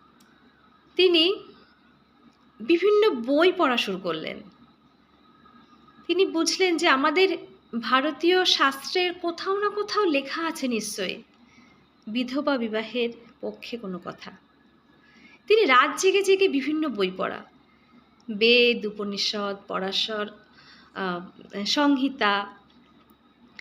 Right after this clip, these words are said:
রামায়ণ, মহাভারত, শ্রীমদ্ ভগবদ্ গীতা, বিভিন্ন রকম বই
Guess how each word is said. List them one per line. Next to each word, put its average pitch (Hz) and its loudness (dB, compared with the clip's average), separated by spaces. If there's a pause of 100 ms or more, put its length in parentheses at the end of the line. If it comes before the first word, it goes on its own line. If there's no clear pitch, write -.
(380)
রামায়ণ, 214 4
মহাভারত, 208 -6
শ্রীমদ্ 202 -8
ভগবদ্ 190 -8
গীতা, - -8
বিভিন্ন 403 0
রকম 370 -2
বই 208 4